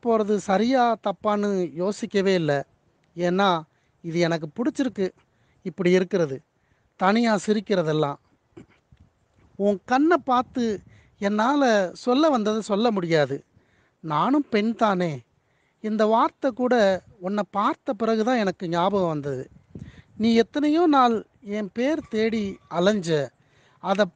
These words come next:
பார்த்து ரசிச்சிருக்கேன். ஒவ்வொரு நாளும் நினைப்பேன், இன்னைக்காவது என்னோட பேரை சொல்லிடலான்னு. சொல்லிடலான்னு நினைச்சிட்டு வருவேன் ஸ்கூலுக்கு. ஆனா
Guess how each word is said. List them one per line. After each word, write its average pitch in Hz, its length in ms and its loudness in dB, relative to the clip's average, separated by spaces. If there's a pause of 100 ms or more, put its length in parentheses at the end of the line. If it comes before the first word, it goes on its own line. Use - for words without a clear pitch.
பார்த்து 240 400 0 (240)
ரசிச்சிருக்கேன். 170 760 -4 (500)
ஒவ்வொரு 285 440 4
நாளும் 285 380 4
நினைப்பேன், 208 440 -2 (180)
இன்னைக்காவது 214 640 -6
என்னோட 185 220 0 (100)
பேரை 185 360 0 (280)
சொல்லிடலான்னு. 175 680 -4 (1160)
சொல்லிடலான்னு 302 760 4
நினைச்சிட்டு 269 460 -4
வருவேன் 226 460 2 (140)
ஸ்கூலுக்கு. 202 600 -2 (580)
ஆனா 226 300 2